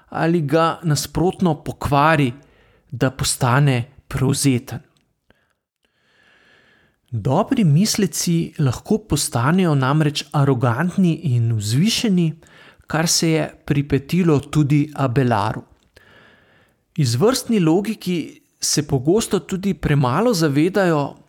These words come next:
da logika omogoča zgolj sklepanje iz ene trditve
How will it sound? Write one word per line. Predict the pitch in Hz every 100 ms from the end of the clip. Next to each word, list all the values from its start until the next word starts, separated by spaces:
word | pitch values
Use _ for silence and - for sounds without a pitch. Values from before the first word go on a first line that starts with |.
| _ -
da | 139 131
logika | 151 226 240 240 180 -
omogoča | 151 139 123 165 208 190 147 -
zgolj | 127 123 185 202 -
sklepanje | - - 156 190 202 196 170 160 143 - - -
iz | 139 113 -
ene | 151 151 226
trditve | 262 170 143 185 185 156 165 147